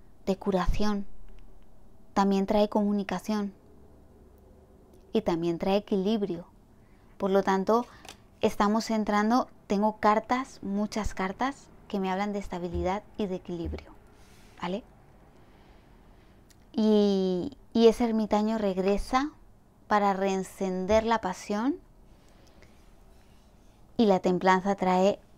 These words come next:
una comunicación y, y un equilibrio en las energías. Fíjate que tenemos la carta de la justicia.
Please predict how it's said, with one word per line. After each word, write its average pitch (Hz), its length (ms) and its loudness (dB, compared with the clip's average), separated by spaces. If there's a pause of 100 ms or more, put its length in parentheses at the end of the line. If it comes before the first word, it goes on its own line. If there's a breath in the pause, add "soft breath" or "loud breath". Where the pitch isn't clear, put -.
(120)
una 269 300 8
comunicación 202 920 -2 (1000)
y, 180 720 0 (140)
y 220 160 2
un 208 100 2
equilibrio 190 460 0
en 180 60 -2
las 175 180 -8
energías. 175 560 -8 (1120 loud breath)
Fíjate 285 560 2 (180)
que - 100 -4
tenemos 214 320 -2
la 196 140 0
carta 214 260 -2
de 196 80 -2
la 175 100 -4
justicia. - 640 -10